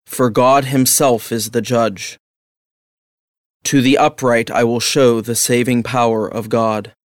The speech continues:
Offer to God praise as your sacrifice, and fulfill your vows to the Most High. Then call upon me in time of distress. I will rescue you,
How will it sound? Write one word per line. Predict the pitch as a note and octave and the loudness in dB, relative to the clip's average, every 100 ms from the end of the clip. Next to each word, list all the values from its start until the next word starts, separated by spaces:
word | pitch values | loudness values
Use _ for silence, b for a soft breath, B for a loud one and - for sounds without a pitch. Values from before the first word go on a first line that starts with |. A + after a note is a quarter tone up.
| _ _ _ _ _ _ _ _ _ _ _ | _ _ _ _ _ _ _ _ _ _ _
Offer | C3+ D3+ D#3+ G3 | 2 2 2 -2
to | - F3+ | 0 0
God | D#3 D3+ D3 C3 | 2 4 2 0
praise | - E3 D3 B2 A2+ | -2 2 4 2 0
as | - A#2+ A#2 | -2 -2 -2
your | A#2 | -2
sacrifice, | - B2 A#2+ A2+ G#2+ G#2+ G2+ - - - _ _ _ _ _ - | 0 0 0 -6 -6 -8 -6 -8 -10 -12 _ _ _ _ _ -4
and | B2 A#2+ | -2 0
fulfill | - B2 - D#3+ E3 | 0 0 4 4 4
your | D#3 C#3+ | 4 2
vows | D3 C#3+ C3 A#2+ - | 2 2 2 2 -2
to | - A#2 | -6 -2
the | A#2 | 0
Most | A#2+ A#2+ - | 2 0 -4
High. | C3 A2+ G#2+ F#2+ G#2+ _ _ _ _ _ _ _ _ _ - | -2 0 0 -4 -10 _ _ _ _ _ _ _ _ _ -6
Then | B2 C#3+ | 0 2
call | C3+ E3+ F3 | 2 0 2
upon | F3 E3+ G3 F#3 F3 | 2 0 0 0 2
me | B2 A2+ | 0 0
in | G#2 A#2+ | -2 -2
time | - D3 C#3+ B2+ | -2 -2 0 0
of | A#2 | 0
distress. | A2+ A#2 - C3 A2+ - - - _ _ _ _ _ _ _ _ | -4 -6 -2 0 0 -4 -8 -12 _ _ _ _ _ _ _ _
I | B2+ C3+ | 0 4
will | C#3+ C3+ | 4 4
rescue | D#3 D#3+ - C3 | 2 2 -2 -2
you, | A2+ G#2+ G#2 G#2+ | -2 -2 -6 -8